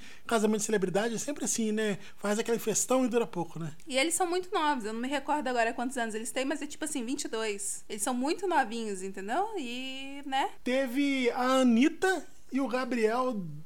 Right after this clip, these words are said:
Speaker 1: David ou Davi, não sei.
Speaker 2: Não sei quem é esse cara.
Speaker 1: Também não.
Speaker 2: Não sabia nem que a Anitta tinha namorado,
Speaker 1: Também
Speaker 2: não tinha
Speaker 1: não.
Speaker 2: namorado. Ela era casada, ela, ela descasou e namorou outro cara e já separou do outro cara?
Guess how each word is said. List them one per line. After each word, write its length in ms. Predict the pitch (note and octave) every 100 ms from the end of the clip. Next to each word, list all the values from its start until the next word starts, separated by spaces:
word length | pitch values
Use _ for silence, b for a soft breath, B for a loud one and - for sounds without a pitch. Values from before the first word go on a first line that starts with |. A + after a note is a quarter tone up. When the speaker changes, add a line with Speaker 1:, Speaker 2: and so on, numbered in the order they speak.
| - E3+
Speaker 1:
David 680 | D3+ B2+ F#3+ C4 G3 D#3 D#3
ou 100 | D#3+
Davi, 540 | D3 D#3+ B2 D3+ G#3
não 140 | D3+ C#3+
sei. 160 | -
Speaker 2:
Não 140 | B3+ D#4+
sei 240 | - C#4
quem 180 | C#4 B3+
é 20 |
esse 160 | B3+ -
cara. 500 | A#3+ G#3+ A3 B3 D#4
Speaker 1:
Também 280 | F3+ F3+
não. 280 | F#3 E3 G3+ -
Speaker 2:
Não 140 | B3
sabia 400 | F4 F4+ A3+ C#4
nem 160 | C4 F4+
que 100 | G4+
a 60 | F4
Anitta 320 | D#4 D#4+ D#4
tinha 180 | - C4+
namorado, 580 | B3+ A#3+ G3+ A3+ C#4
Speaker 1:
Também 160 | F#3+ F3
Speaker 2:
não 80 | F3+
tinha 120 | G#3
Speaker 1:
não. 80 | F#3+
Speaker 2:
namorado. 600 | G#3+ G#3+ A3 B3 C#4+ C4+
Ela 160 | B3 B3
era 120 | D#4
casada, 600 | G#4 G#4+ E4+ E4 E4 C4
ela, 180 | A3+ A3
ela 420 | F#3+ - G#3+ G#3+
descasou 640 | G#3 - A3+ G#3 A3 C#4
e 100 | D4+
namorou 340 | C4 A#3 A3+ A3+
outro 160 | A#3+
cara 260 | - A3+ A3+
e 60 |
já 80 | A3+
separou 280 | - G#3 G#3
do 40 |
outro 180 | G3+ -
cara? 380 | C#4+ D#4 D4